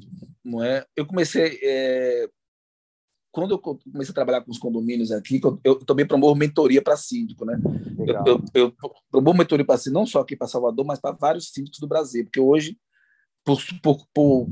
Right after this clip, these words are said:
Speaker 1: né, por, vamos dizer assim, pela pandemia, né, pela situação da pandemia, acabou me colocando no holofote de, de network no país. Hoje eu acabo conectando as pessoas no país inteiro,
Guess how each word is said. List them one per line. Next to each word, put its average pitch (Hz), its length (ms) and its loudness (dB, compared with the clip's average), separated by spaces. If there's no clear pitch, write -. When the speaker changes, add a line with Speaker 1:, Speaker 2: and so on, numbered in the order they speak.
Speaker 1:
né, 135 340 8
por, 123 220 4
vamos 127 160 2
dizer 135 60 2
assim, 127 200 -2
pela 208 200 6
pandemia, 143 600 0
né, 131 120 -2
pela 131 200 -8
situação 131 260 -8
da 165 80 -2
pandemia, 143 400 0
acabou 143 260 -4
me 156 160 -8
colocando 147 540 0
no 139 80 -2
holofote 156 720 0
de, 131 320 0
de 135 120 -8
network 151 640 -2
no 135 120 -6
país. 107 340 -4
Hoje 135 140 -4
eu 139 40 -2
acabo - 240 -6
conectando 147 640 -2
as - 160 -6
pessoas 131 360 -8
no 131 80 -12
país 147 400 -10
inteiro, 165 440 -4